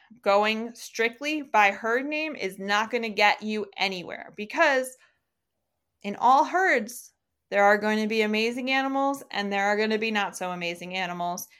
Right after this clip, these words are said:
And if you just say, "Oh, you know, this is a,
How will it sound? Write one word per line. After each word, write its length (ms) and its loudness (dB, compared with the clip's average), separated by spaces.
And 540 2
if 180 -4
you 260 -4
just 280 -2
say, 500 4
"Oh, 440 6
you 120 -2
know, 320 -2
this 160 -2
is 120 -10
a, 120 -6